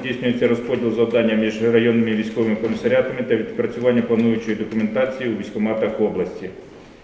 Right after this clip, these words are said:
З десятого по двадцять перше квітня здійснюється проведення оповіщення та медичні комісії військовозобов'язаних.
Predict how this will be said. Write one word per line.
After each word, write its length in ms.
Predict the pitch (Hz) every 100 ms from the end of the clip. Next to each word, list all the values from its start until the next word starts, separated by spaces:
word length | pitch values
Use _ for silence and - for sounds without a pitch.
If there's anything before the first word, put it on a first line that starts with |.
| - -
З 60 |
десятого 500 | 107 143 147 151 143
по 120 | 117 127
двадцять 340 | 131 120 -
перше 360 | - 139 139 113 -
квітня 440 | 117 120 123 120 - - - 110
здійснюється 520 | 104 135 139 131 - 123
проведення 520 | 127 123 123 120 117
оповіщення 600 | 117 120 123 123 139 135 135 - - - -
та 100 | 127
медичні 460 | 123 131 139 135
комісії 460 | 117 120 123 127 113
військовозобов'язаних. 1080 | 117 - 117 113 113 107 107 104 92 92